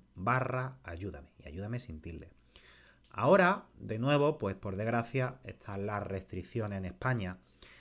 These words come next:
y en gran parte del mundo. En la mayoría de provincias, durante las próximas semanas, y es-, van a estar cerrados, pues, todos los comercios, menos los esenciales. Y todo eso incluye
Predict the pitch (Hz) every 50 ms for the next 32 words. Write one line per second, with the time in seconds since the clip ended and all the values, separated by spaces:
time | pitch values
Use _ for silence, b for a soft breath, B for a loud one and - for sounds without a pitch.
0 | B B B 107 120 127 131 127 123 127 123 - - 98 101 - - 123 107 101
1 | 87 80 85 95 101 92 80 - - - _ _ _ _ _ - - - - 104
2 | 104 98 101 101 101 107 120 143 160 160 151 143 113 117 135 143 139 131 - 101
3 | 95 90 87 87 87 87 85 90 87 85 - - - 113 117 - 135 120 113 104
4 | - - 92 95 113 117 101 90 90 - B B B B B B B B B B
5 | B B B - - - 113 104 98 - - 113 104 101 104 107 101 - - 101
6 | 98 - - 113 90 90 101 104 107 110 113 107 - - 80 76 65 - - _
7 | - 107 98 107 104 104 98 98 95 90 90 - - - 95 90 110 123 123 127
8 | - - 104 98 101 - - - 107 98 101 104 107 110 120 127 123 98 90 87
9 | 82 - - 82 80 - 101 85 76 76 78 - 82 85 90 92 90 - 120 117
10 | 117 B B B B B B B B - 151 165 139 139 123 113 104 113 117 120
11 | -